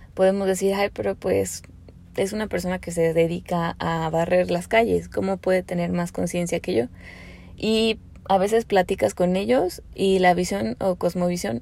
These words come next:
más bien, que tienen de la vida es muy, muy elevada.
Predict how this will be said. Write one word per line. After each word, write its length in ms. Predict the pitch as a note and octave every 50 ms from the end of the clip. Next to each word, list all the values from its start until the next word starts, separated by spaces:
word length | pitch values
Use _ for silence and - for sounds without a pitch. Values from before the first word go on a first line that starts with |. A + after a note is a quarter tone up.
| -
más 180 | - F#3+ F#3+ F#3
bien, 140 | F#3+ G3 G#3
que 160 | - - F#3+
tienen 300 | F3 F#3+ F#3+ G3 G3 G3
de 80 | F#3+ F#3
la 120 | F3 F3
vida 280 | F3 F#3+ G3+ - - - - - - - - - - -
es 180 | - F3+ F3+
muy, 560 | F#3+ G3 G3+ G#3 G#3+ G#3+ G#3+ G#3 G3+ G#3+ - -
muy 380 | G3+ G3 G3 G3+ G3 G3 G3
elevada. 480 | F#3+ F3+ F3 E3+ E3+ E3+ F3 F3+ F#3 F3+